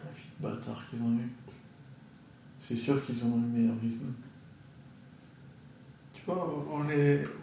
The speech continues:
Speaker 2: on est les premières générations, je pense, à penser comme ça, tu vois. On, on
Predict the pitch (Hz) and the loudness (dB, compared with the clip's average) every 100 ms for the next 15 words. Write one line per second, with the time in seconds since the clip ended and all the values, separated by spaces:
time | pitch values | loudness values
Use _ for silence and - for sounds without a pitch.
0 | - - - - - - - - - 160 | -16 -20 -20 -20 -18 -20 -20 -10 -8 -4
1 | 151 139 131 - 185 180 175 170 165 156 | 2 2 2 -2 0 2 2 0 0 -2
2 | 156 185 190 - 202 170 143 143 143 165 | -4 -6 -8 -8 -8 -6 -6 -4 -6 -6
3 | 139 131 - - - - - - - - | -8 -10 -12 -18 -20 -20 -20 -20 -20 -20
4 | - - 165 160 160 160 - - 104 107 | -20 -10 -6 -6 -6 -6 -8 -16 -16 -16
5 | - - - - - - - - - - | -16 -18 -18 -20 -18 -18 -18 -20 -20 -18
6 | - - - - - - - - - - | -18 -20 -20 -20 -20 -20 -18 -18 -18 -20
7 | - - - - 165 131 131 131 | -20 -20 -20 -10 -2 0 0 -2